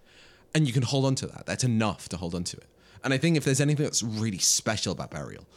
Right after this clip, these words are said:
on top of all the atmospherics, on top of all the, like, really excellent sample selection and, like, crafting of the world, it's that, like, oh yeah, like, he can make do with so few, like, tangible elements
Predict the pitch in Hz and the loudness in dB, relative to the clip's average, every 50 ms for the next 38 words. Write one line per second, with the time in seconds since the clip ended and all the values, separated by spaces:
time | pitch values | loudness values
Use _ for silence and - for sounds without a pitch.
0 | - - - - 131 135 156 165 165 175 165 160 156 147 113 85 110 - - - | -20 -20 -8 -4 -2 0 0 2 2 2 2 2 2 0 0 -2 -2 -4 -2 -2
1 | 110 98 - - - 95 - 127 120 - 123 113 101 92 87 82 78 76 - - | -2 -2 -4 -6 -8 -6 -6 -6 -6 -6 -6 -6 -4 -2 -2 -4 -4 -6 -8 -14
2 | - - - - _ 120 113 117 120 120 110 104 90 - - - 104 87 - - | -20 -20 -20 -12 _ -6 -2 0 0 2 2 0 0 -2 -4 -6 -6 -4 -2 -2
3 | 117 98 95 - 101 - - 95 - - - - 82 85 82 78 76 - - _ | -2 -2 -4 -4 -4 -4 -4 -4 -6 -6 -6 -6 -4 -4 -6 -6 -8 -10 -14 _
4 | _ _ - _ - - 147 127 117 - - 120 110 101 92 87 98 101 101 90 | _ _ -16 _ -4 -2 0 0 0 0 -2 -4 -4 -4 -4 -2 -2 -2 -2 -2
5 | 87 82 69 - - - 90 - - 90 85 - - - _ _ _ _ _ _ | -4 -6 -8 -8 -6 -6 -6 -4 -4 -6 -6 -8 -12 -20 _ _ _ _ _ _
6 | _ _ _ _ _ _ _ _ _ _ _ - 131 143 139 139 143 131 113 104 | _ _ _ _ _ _ _ _ _ _ _ -2 0 2 4 4 4 4 2 2
7 | 95 90 87 - - _ - - - 156 151 - - 170 156 139 131 113 104 98 | 0 -2 -4 -6 -10 _ -10 -4 -2 -2 0 0 2 2 2 2 2 2 0 -2
8 | 90 - - 123 127 123 - - - - 127 131 143 165 160 127 107 95 - - | -2 -2 0 0 0 0 -2 -6 -4 0 2 4 4 4 4 2 2 2 2 2
9 | - 101 98 - - - 107 101 98 95 92 92 98 - - 87 95 82 - - | 2 0 -2 -2 -2 -2 0 2 2 0 0 -2 -6 -10 -6 -4 -4 -4 -4 -8
10 | - - 101 117 110 101 85 85 90 95 101 92 78 73 69 - - | -12 -6 -4 -2 -2 -2 -4 -4 -4 -2 -2 -2 -4 -6 -6 -8 -12